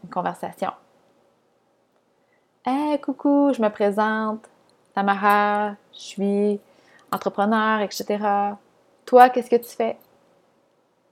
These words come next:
Est-ce que tu savais que, et cetera. » Donc, c'est de commencer une conversation, de demander des questions, d'avoir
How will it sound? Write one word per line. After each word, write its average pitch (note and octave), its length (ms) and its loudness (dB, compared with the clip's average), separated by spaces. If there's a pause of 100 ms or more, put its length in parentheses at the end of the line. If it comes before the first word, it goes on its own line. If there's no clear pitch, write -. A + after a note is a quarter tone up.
(800)
Est-ce G3+ 200 -8
que - 180 -4
tu - 120 -12
savais F3 800 0
que, F3 280 4 (120)
et F3 60 -4
cetera. » - 400 -6 (220)
Donc, F3+ 140 -12
c'est G3 140 4
de F3+ 100 6
commencer A#3 760 0
une F3 160 -10
conversation, F#3+ 800 -4
de E3 120 0
demander F3 360 -2
des F#3 120 -4
questions, A3+ 540 -6
d'avoir G3 380 2